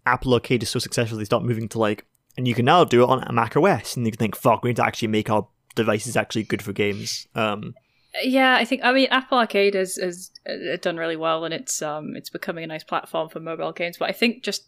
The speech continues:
Speaker 2: maybe at the moment the demand isn't there for people wanting to use Mac as a gaming platform. I, I think,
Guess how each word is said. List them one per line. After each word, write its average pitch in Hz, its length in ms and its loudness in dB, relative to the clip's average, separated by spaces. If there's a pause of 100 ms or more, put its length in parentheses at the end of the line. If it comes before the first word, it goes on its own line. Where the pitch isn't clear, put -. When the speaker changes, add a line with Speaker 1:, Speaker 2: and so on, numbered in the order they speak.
(120)
Speaker 2:
maybe 185 520 0
at 180 120 0
the 180 60 -12
moment 175 280 -4
the 185 80 -2
demand 170 400 -2
isn't 190 200 -10
there 190 400 0
for - 420 -2 (100)
people 196 280 -2
wanting 160 260 -4
to 190 100 -8
use 175 220 -6
Mac 165 540 -4
as 170 160 -6
a 156 40 -4
gaming 156 440 -4
platform. 160 640 -4 (360)
I, - 240 -6
I 104 40 -4
think, - 380 -8